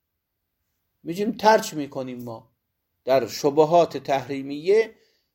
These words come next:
فعل رو انجام نمی‌دهیم. اما شما که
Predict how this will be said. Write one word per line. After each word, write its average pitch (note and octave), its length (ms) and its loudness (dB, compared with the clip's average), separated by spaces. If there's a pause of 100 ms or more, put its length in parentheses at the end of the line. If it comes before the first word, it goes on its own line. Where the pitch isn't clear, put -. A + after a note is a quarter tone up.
(280)
فعل G#3 560 4
رو F#3 60 8
انجام C3+ 440 0
نمی‌دهیم. D2 640 -12 (500)
اما B2+ 180 -2
شما C3 340 -4
که - 240 -8